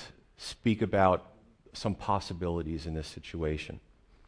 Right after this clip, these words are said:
Uh, and I'm gonna use my conjecture. So the scripture, whatever the scripture says, is undebatable. It's set in stone. What I say is just conjecture. So I'm gonna throw out my opinion.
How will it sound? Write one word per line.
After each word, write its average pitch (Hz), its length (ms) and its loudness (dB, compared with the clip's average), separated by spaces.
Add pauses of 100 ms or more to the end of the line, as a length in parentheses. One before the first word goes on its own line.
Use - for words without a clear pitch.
(960)
Uh, - 180 -6
and 110 140 6
I'm 127 80 4
gonna 120 180 6
use 107 300 4
my 95 160 4
conjecture. 80 640 -2
So 98 280 0
the 92 140 0
scripture, 131 500 4
whatever 117 360 6
the 107 100 0
scripture - 380 -2
says, 110 420 4
is 87 300 -2 (760)
undebatable. 113 760 4 (680)
It's - 260 -4
set 95 260 4
in 92 80 -4
stone. 104 520 0 (400)
What 113 160 4
I 135 140 6
say 127 300 4
is 107 140 4
just - 260 -4
conjecture. 80 680 -4
So 104 160 0
I'm 113 80 2
gonna 113 140 2
throw 107 300 2
out - 120 -2
my 92 120 0
opinion. 87 500 -4